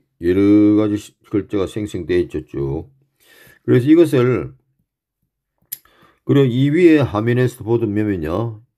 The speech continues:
여기도 글자가 보이죠. 글자가 지금 자동으로 생성되었습니다. 이와 같이.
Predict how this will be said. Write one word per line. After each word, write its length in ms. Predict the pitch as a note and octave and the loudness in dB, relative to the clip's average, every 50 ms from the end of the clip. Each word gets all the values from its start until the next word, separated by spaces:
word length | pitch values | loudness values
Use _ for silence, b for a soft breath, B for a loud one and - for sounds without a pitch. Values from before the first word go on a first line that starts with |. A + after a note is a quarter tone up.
| - | -4
여기도 520 | G2 G#2 G#2 A2 G#2 G#2+ A#2+ C3 C3+ B2+ - | -2 0 0 0 2 2 2 2 0 -2 -2
글자가 400 | - G2+ G2+ - G#2+ G2 E2 C2+ | -4 -4 -2 -2 -2 -2 -2 -2
보이죠. 480 | E2 F2 F#2+ E2+ C#2 C#2+ B1+ B1+ - _ _ _ _ _ | -2 -4 -2 -2 -4 -6 -8 -10 -14 _ _ _ _ _
글자가 580 | - G2 F#2 D#2+ - - G2+ F#2+ G2+ G#2+ A2 G#2+ | -4 -4 -4 -4 -4 -4 -2 0 0 0 -2 -2
지금 360 | - - E2 F2+ F2+ F#2+ F#2 | -8 -8 -6 -6 -6 -6 -6
자동으로 600 | - F#2+ F#2+ F#2+ A2+ A#2 G#2+ G2+ G2 G#2+ A2+ A2+ | -4 -4 -2 0 0 0 0 0 0 0 -2 -2
생성되었습니다. 840 | A2 - - F2+ E2+ D2 D#2+ D2+ C2+ C#2 C2+ C2 - - B1 A1+ A#1 | -4 -6 -8 -8 -8 -8 -10 -10 -8 -8 -8 -8 -10 -14 -16 -16 -14
이와 80 | B1+ C2 | -14 -14
같이. 520 | C2 _ _ - C#2 C#2+ E2 F2+ F#2+ G2 | -16 _ _ -12 -10 -8 -8 -8 -10 -10